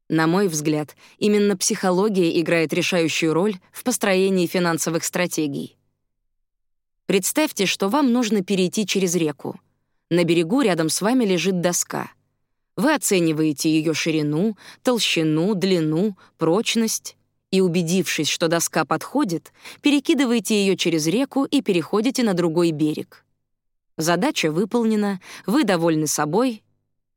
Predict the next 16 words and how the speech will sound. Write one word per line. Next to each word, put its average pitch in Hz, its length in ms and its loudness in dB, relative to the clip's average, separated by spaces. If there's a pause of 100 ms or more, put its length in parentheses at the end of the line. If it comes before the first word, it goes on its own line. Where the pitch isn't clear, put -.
(160)
и 170 120 2
можете 226 540 0
продолжить 170 680 0
путь. - 400 -10 (1300)
Теперь 311 320 0
представьте, - 680 -4
что 190 240 0
эта 208 300 0
же 160 100 -2
доска 220 500 -2 (220)
располагается 196 840 0
в 170 60 -2
десяти 185 460 0
метрах 208 440 0
над 190 160 0
рекой. 165 500 -4